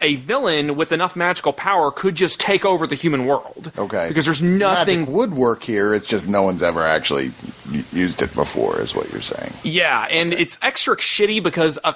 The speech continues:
Speaker 1: according to the new movie, Rainbow Rocks, apparently the, uh, uh, the, the bigwigs of Equestria have been using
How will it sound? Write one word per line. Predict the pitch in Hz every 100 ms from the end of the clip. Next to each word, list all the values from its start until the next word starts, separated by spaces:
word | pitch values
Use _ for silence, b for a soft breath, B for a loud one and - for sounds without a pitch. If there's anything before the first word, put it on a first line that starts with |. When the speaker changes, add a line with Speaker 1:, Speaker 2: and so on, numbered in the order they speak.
| -
Speaker 1:
according | 160 - 240 220
to | 180
the | 151
new | 165 277
movie, | 233 156 147
Rainbow | 143 147 139 127
Rocks, | 165 233 127 - - - B B B B
apparently | - - 254 370 453 208 196 185 185 175 B B B
the, | 139 196 196 180 170 -
uh, | 175 165 160 151 - -
uh, | 117 117 131 131 135
the, | 151 151 170 165 165
the | 160 165 160 151
bigwigs | 139 247 226 214 180 156 139 -
of | 180 175 170
Equestria | - 240 240 - 165 143
have | 160 156
been | 165
using | 147 190 262 214 196 175